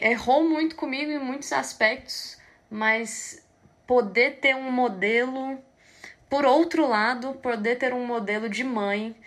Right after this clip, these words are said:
que não coloca ser mãe como centro da vida dela, foi algo que custou muito pra ela, mas eu consigo ver hoje, adulta, que foi muito benéfico pra mim, como mulher,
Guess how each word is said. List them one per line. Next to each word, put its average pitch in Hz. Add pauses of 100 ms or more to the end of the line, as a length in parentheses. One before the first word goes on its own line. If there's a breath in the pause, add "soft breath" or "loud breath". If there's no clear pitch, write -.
(380 loud breath)
que 214 (100)
não 240
coloca 233
ser 302
mãe 226
como 220
centro 254
da 254
vida 220
dela, 180 (880 loud breath)
foi -
algo 220
que 226
custou 302
muito 320
pra 269
ela, 226 (560 loud breath)
mas 208
eu 233
consigo 247
ver 240
hoje, 226
adulta, 226
que 254
foi 240
muito 233
benéfico 254
pra 247
mim, 214
como 247
mulher, 220